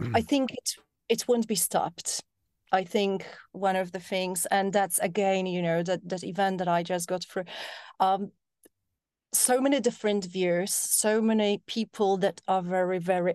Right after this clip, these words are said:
Speaker 1: active and very deep in A I space. And, you know, the whole, the whole event was very much reflecting on, um,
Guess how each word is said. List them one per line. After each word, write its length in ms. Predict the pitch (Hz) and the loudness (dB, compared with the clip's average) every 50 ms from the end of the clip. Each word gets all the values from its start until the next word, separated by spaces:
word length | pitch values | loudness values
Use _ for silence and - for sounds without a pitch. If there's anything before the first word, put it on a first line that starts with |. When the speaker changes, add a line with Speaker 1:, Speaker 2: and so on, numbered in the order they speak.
| - | -2
Speaker 1:
active 420 | 175 170 170 - - - 175 175 175 - | -6 -12 -10 -8 -4 -4 -4 -4 -4 -6
and 180 | 185 180 175 | -6 -6 -4
very 260 | 175 185 175 170 180 | -4 -4 -4 -4 -4
deep 500 | 170 160 170 - 185 180 196 190 175 - | -6 -8 -8 -8 -6 -6 -6 -8 -10 -12
in 180 | - - 175 - | -10 -10 -8 -4
A 180 | - 165 165 - | -4 -4 -4 -4
I 180 | - 87 - | -4 -6 -4
space. 640 | 175 - - - - - - - 190 202 - - - - - - - - - - - _ _ _ - | -6 -8 -8 -6 -4 -4 -4 -4 -6 -6 -8 -8 -10 -10 -14 -20 -20 -20 -20 -20 -20 _ _ _ 0
And, 460 | 208 202 202 208 202 202 202 208 196 - - - - | 2 2 2 2 2 2 0 0 0 0 -2 -2 0
you 140 | 220 226 220 | 2 2 2
know, 360 | 214 208 208 202 208 214 208 | 4 4 4 4 2 2 2
the 120 | 180 214 | 0 -2
whole, 600 | 214 - - - 247 254 247 247 247 247 247 247 - | -2 -2 -4 0 2 2 4 4 2 2 0 0 -2
the 100 | - 214 | -6 -8
whole 300 | 208 - - 240 240 240 | -8 -6 -4 -2 0 0
event 760 | 233 214 185 190 202 196 190 180 175 160 156 170 170 - - - - | 0 -2 -2 0 2 2 4 2 2 0 -2 -4 -6 -8 -10 -10 -6
was 240 | 202 190 185 190 190 | -6 -6 -6 -6 -2
very 260 | 202 214 208 214 214 | 0 2 2 4 2
much 580 | 208 202 202 202 - - - - - - - - _ _ | 4 2 2 0 0 -2 -2 -2 -2 -4 -6 -12 _ _
reflecting 800 | 208 196 175 - 202 196 190 - - - - 196 190 190 190 | -8 -6 -6 -2 -2 -2 -2 -2 -8 -6 -4 -4 -2 -2 -2
on, 400 | 190 185 180 180 185 185 185 185 180 - - - - _ _ _ _ _ _ - | 0 0 0 0 0 -2 -6 -8 -12 -18 -20 -20 -20 _ _ _ _ _ _ -2
um, 680 | 190 185 185 180 180 180 180 180 185 185 185 180 196 | 0 0 2 2 2 2 0 0 -2 -4 -8 -8 -10